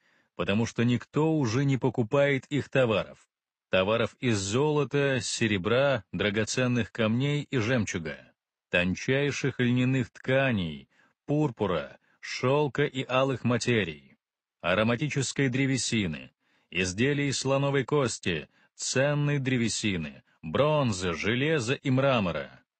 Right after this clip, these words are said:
корицы, пряностей, благовоний, ароматического масла и ладана, вина, оливкового масла, отборной муки и пшеницы, крупного скота и овец,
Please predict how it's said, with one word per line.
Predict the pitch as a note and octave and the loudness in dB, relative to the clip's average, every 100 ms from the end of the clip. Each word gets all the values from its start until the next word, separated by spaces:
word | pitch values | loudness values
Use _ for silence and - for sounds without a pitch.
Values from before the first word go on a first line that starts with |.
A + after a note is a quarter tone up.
| _ _ | _ _
корицы, | - A#2 B2 B2+ G#2 - - - D#2+ | 2 2 4 0 -2 -4 -6 -6 -6
пряностей, | - B2 C#3 B2 G2+ F#2+ - - F2 | -2 2 2 2 0 -2 -4 -4 -6
благовоний, | D#2 G#2+ B2 C#3 C#3 B2 F#2+ E2+ D2+ _ _ - | -2 -2 0 0 2 0 0 -2 -6 _ _ -6
ароматического | E2 G2+ A2 D#3 C3+ C3 - C#3 | 0 0 0 -2 -4 -4 0 2
масла | C3+ C#3+ C#3+ - C#3+ | 2 2 0 0 -2
и | - C#3 | 0 0
ладана, | C#3 C#3 A#2+ F#2+ E2+ C#2+ - _ _ - | 2 2 2 0 -4 -6 -12 _ _ -16
вина, | D#2 E2 B2+ C#3 D3 C3 | -6 0 2 2 0 0
оливкового | - G#2 A#2+ C#3+ - C#3+ D3 D3 | 0 -2 0 0 0 2 4 2
масла, | D3 D3 A2 - G2+ E2 C#2+ _ _ - | 2 0 0 -2 -2 -2 -4 _ _ -6
отборной | F2 F2+ C#3 C#3+ C#3 | -4 0 0 2 2
муки | C#3+ C#3 D#3 D#3 | 0 0 0 0
и | |
пшеницы, | D3 - C#3+ D3+ D#3+ B2 - - G2 D#2 - _ _ - | 0 -2 0 2 2 0 -2 -4 -2 -4 -6 _ _ -4
крупного | A2 C#3+ C3+ C3 C#3 C3+ | 0 0 0 0 2 0
скота | - C3+ A#2+ C#3+ C#3+ | 0 0 2 2 2
и | - C#3+ | 0 0
овец, | C#3+ C#3+ C#3+ G#2+ E2+ - - | 0 0 0 0 -2 -8 -10